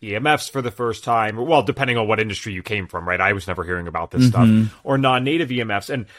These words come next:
Speaker 1: I'm certainly not an expert in any of it, but I, I do find that there's certain things that have been said to me that help me relate to this more. Like, if we think of non-native em-, electromagnetic frequencies, which for those listening was the N N E M F thing, you know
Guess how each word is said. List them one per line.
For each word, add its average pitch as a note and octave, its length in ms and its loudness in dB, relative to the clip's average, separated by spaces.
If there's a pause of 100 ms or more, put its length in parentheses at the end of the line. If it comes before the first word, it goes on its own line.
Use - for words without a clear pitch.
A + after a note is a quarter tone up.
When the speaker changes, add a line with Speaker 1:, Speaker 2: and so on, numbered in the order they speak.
(300)
Speaker 1:
I'm C#3+ 140 2
certainly D3+ 360 2
not C3+ 160 2
an C3+ 80 -6
expert B2+ 360 -4
in A2 60 -2
any B2+ 200 0
of G2 120 -4
it, G#2+ 240 -6
but B2 260 2 (220)
I, D3+ 260 4
I D#3 100 2
do C#3+ 480 0 (400)
find C#3 400 2
that B2+ 120 0
there's B2+ 180 -2
certain C#3+ 260 -2
things C#3 260 -2
that B2 100 0
have A2+ 80 -4
been A2+ 120 -8
said B2+ 240 -4
to A#2 80 -10
me B2 160 -2
that A#2 160 -4
help A2 180 -4
me B2 60 -6
relate A2+ 320 0
to E3 80 -8
this B2 200 -4
more. A2+ 220 0
Like, A2 180 0 (300)
if C3+ 160 -4
we G3+ 80 0
think G3 320 -2
of D3 220 2
non-native C3 480 2
em-, A#2+ 180 -2 (100)
electromagnetic B2 600 0
frequencies, A#2 520 -4
which G#2 180 -4
for A2 100 -6
those G#2 180 0
listening G2+ 340 -4
was G2+ 200 -2
the G2+ 260 0 (180)
N A2+ 140 0
N A2 160 2
E G#2+ 160 -2
M A2 120 -2
F F#2 180 0
thing, G2 240 -6 (400)
you E3 100 -4
know E3 220 0